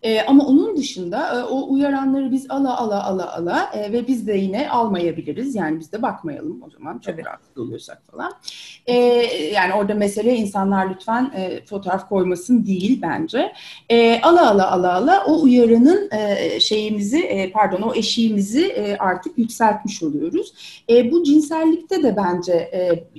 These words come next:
Speaker 1: çok da etkilerini, tabii böyle şeylerin, öyle değil mi Gülşah? Etkilerini böyle net bir şekilde ortaya koymak çok kolay olmasa gerek.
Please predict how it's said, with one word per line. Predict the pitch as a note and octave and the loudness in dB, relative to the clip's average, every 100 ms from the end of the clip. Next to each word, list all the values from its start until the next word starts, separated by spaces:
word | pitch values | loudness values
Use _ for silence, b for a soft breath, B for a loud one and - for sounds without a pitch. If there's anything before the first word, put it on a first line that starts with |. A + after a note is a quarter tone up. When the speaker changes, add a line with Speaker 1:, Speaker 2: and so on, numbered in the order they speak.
| _ - | _ -8
Speaker 1:
çok | G4 G4+ G4+ | -4 -4 -6
da | F#4 | -4
etkilerini, | D#4 - E4 E4+ E4 D#4+ | -4 -2 0 2 2 2
tabii | D4 C#4 | -2 0
böyle | E4 E4 E4 | 0 2 0
şeylerin, | E4+ E4 E4 D#4+ | 0 -2 0 0
öyle | D#4+ G4 A4+ | 0 -2 -2
değil | A4+ | 2
mi | C4 | 4
Gülşah? | A#3 A3+ G3 F#3+ | 4 -2 -2 0
Etkilerini | A#3 A#3 C4+ C#4+ D4+ C4+ | -2 -2 -2 4 4 4
böyle | C#4 C#4+ C#4 | 2 6 6
net | D4+ C4+ | 4 0
bir | |
şekilde | B3 C#4 C#4+ C#4 | -4 -2 0 0
ortaya | C4+ C#4 C4+ C4+ | 0 0 -4 -2
koymak | C4+ C4 C4 - | 2 2 2 -4
çok | C4 - | -10 -4
kolay | C4+ C4 | -2 0
olmasa | C4 A#3+ F3+ - | 2 2 0 -4
gerek. | C3 - - _ | -12 -12 -18 _